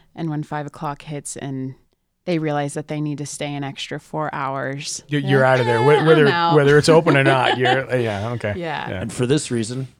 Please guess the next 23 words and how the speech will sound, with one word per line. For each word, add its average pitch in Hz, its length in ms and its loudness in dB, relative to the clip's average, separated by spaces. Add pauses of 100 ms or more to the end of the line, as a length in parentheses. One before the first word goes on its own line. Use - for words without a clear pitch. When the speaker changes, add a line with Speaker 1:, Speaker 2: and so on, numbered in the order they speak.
Speaker 3:
I'm 139 180 -2
out. 95 240 -4 (180)
Speaker 2:
<laughs> - 1500 2
Mic 135 220 2
drop 113 400 0
or 117 260 -4
cadaver 123 400 0
drop, 98 360 -4
whatever 110 220 -6
you 110 60 -6
wanna 107 140 -8
say. 104 260 -6
Speaker 1:
Oof. 330 360 -6 (300)
Speaker 2:
Oh, 98 280 -4
God. 92 300 -2 (480)
Okay. 87 260 -10 (480)
That's - 180 -12
crazy. 104 340 -4 (300)
Speaker 3:
So, 151 320 2
uh, 147 320 2
what, 156 380 0 (640)
what 190 260 2
does 175 580 -2